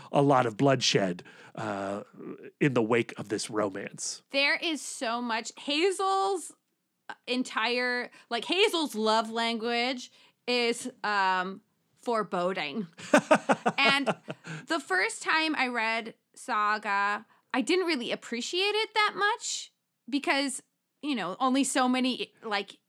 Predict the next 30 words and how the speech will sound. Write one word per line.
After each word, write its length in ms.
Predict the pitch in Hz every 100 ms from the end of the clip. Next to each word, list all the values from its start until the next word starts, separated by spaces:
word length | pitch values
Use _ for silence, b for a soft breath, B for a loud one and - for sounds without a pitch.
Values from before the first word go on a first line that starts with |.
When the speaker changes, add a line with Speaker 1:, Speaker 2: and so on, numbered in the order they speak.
| _ _
Speaker 1:
Right, 200 | - 190
and 80 | 277
Speaker 2:
volumes 360 | 285 320 339 302
existed. 420 | 277 285 330 453 285
Speaker 1:
and 200 | 214 180
you 140 | 196
didn't 200 | 156 359
Speaker 2:
So 40 | 175
Speaker 1:
know 140 | 156
what 180 | 151 151
was 140 | 127
coming. 400 | - 143 104 90 87
Speaker 2:
Exactly. 720 | 262 254 233 254 254 220 214 B
So 200 | - 294
now 500 | 262 262 262 269 302 -
I 100 | 269
have, 540 | 254 233 233 247 226 - -
like, 200 | 226 233
a 60 |
separate 520 | 214 - 226 247 208 214
document 720 | 202 233 - 320 339 359 - -
on 220 | 233 240
my 420 | 247 214 202 208 - _
laptop 760 | - 233 220 - 302 240 285 -
of 160 | 247 180
just 460 | - 214 226 - - _ _
Hazel's 640 | - 233 233 240 233 240 -
foreboding 920 | - 262 233 208 208 233 247 233 226
clues. 580 | - 247 226 247 285 415 571
Speaker 1:
<sighs> 60 | -